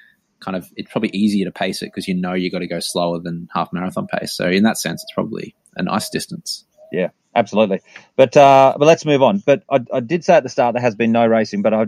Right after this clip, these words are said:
Speaker 2: I tell a lie. There has been one massive race around the world, which we're gonna talk about, and that was the Bigs Global Backyard Ultra. So this just captivated us, didn't it, for,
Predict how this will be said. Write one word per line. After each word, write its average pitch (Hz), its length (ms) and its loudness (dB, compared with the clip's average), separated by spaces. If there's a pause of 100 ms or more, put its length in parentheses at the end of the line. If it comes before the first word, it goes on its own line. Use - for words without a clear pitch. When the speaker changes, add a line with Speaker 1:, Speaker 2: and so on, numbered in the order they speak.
Speaker 2:
I 113 80 -2
tell 135 220 2
a - 20 2
lie. 110 220 4
There 95 120 -4
has 123 200 0
been 110 300 2
one 113 320 4
massive 113 340 -2
race 107 300 -2
around 104 280 0
the 98 80 0
world, 101 220 2
which 98 140 -8
we're 98 80 -2
gonna 98 120 0
talk 104 260 -2
about, 92 280 0 (420)
and 104 140 2
that 131 140 2
was 120 160 0
the 120 80 4
Bigs 110 340 2
Global 113 760 4
Backyard 107 540 4
Ultra. 104 380 2
So 110 400 4 (460)
this 196 160 6
just - 200 0
captivated 123 560 4
us, 90 80 -4
didn't 147 200 -2
it, 95 120 -2
for, 113 200 2